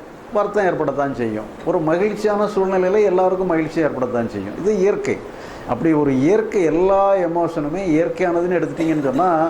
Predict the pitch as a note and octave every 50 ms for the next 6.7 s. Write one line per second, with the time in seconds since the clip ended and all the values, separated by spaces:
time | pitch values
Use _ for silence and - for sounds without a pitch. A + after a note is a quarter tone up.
0 | - - - D#3 E3 G#3+ G#3+ A3 G#3+ G3+ F#3+ - - F#3 G3 A3 G3+ A3+ A3+ G3+
1 | G3+ G3 F3+ E3+ F3 E3+ D#3+ D3+ D3+ D3+ C#3+ - D#3+ D#3 C3 A2+ - - G#2+ F2+
2 | E2+ - - - - - - - - - - - A2+ A#2 C#3+ C3 B2 B2 B2 A#2
3 | A#2+ B2+ D3+ F#3+ A3+ A#3 A#3 A3 A3+ A#3+ A#3 A3+ F#3+ G#3 F#3+ F3+ E3 E3+ E3+ F3+
4 | G3+ G3+ - - E3 E3 F#3+ G#3 G3 G3+ - - G3 F#3+ F3 E3+ D#3+ F3 E3 D3+
5 | D3+ E3+ E3 F#3 E3+ C#3 D3 D#3+ F#3 F3+ F3+ - - E3+ E3+ E3+ - E3+ E3 E3+
6 | F3 E3 C#3 C#3+ C#3+ C#3 C3+ C3 A#2+ A2 A2 A#2 B2